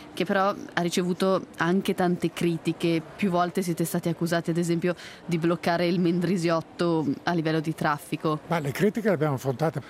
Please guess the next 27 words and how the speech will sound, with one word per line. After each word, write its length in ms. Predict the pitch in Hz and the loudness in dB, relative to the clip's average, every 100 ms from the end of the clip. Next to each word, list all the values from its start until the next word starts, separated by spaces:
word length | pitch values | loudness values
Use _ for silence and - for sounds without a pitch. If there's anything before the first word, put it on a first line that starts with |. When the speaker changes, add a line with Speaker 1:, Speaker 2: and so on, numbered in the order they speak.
| - - - | -14 -16 -12
Speaker 2:
appena 360 | - 156 147 | -4 0 2
abbiamo 320 | 123 135 131 | 2 2 0
potuto, 400 | 120 101 - 143 | 0 -2 0 -2
abbiamo 260 | 131 127 123 | 0 0 0
ottenuto 440 | 117 131 131 127 | 0 0 0 0
i 20 | 127 | 0
permessi, 440 | 127 120 151 - | 0 2 2 2
abbiamo 180 | 202 143 | 0 0
creato 340 | 135 127 123 | 0 -2 -2
questa 340 | 107 120 - 113 - - - | -4 -4 -4 -8 -10 -16 -6
passerella 640 | - 147 - 131 135 156 185 | 0 2 2 2 4 2 2
che 160 | 170 | 0
collega 340 | 151 139 127 123 | 0 2 2 0
il 80 | 113 | -2
Foxtown 460 | 120 - 143 131 - - - - | -4 -4 -2 -2 -4 -12 -12 -2
direttamente 600 | 143 127 135 127 123 127 | 0 0 0 -2 0 -2
alla 80 | |
stazione 500 | 107 135 120 143 127 | -2 -2 0 0 0
di 80 | 120 | 0
Mendrisio. 680 | 123 123 127 131 123 165 208 - - - - - | 0 2 2 2 2 0 0 -8 -18 -18 -18 -10
E 100 | 170 | -2
dunque 360 | 147 156 156 143 - - | 0 0 0 -4 -8 -8
abbiamo 260 | 135 135 131 | -4 -2 0
visto 200 | 127 135 | 0 -2
in 60 | |
questi 300 | 117 123 139 | -2 -2 -2
anni 260 | 131 185 | 0 2